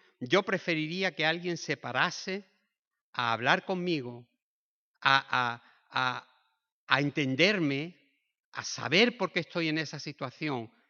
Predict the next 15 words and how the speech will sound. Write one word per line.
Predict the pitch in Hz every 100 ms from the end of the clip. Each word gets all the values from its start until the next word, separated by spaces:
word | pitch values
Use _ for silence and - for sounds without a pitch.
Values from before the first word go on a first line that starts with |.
| _ _
que | 147
simplemente | - 180 185 190 175 160 139 135
despacharme | 123 - 120 - 160 147 123 113 120 _ _ _ _ -
dándome | 135 151 143 135 131 139 147 _ -
unas | 156 175
monedas | 156 156 143 123 110 113 _ _ _ _ _ _ _
o | -
un | 131
billete. | 139 120 113 - - _ _ _ _ _ _ _ _ _ _ _ _ _ _ _ _ _ _ _ _ _ _ _ _ _ _ _ _ _ _ _ _ -
No | 143
sé | 143
qué | 190
pensáis | 147 127 135
vosotros, | 117 - - 127 113
pero, | 117 110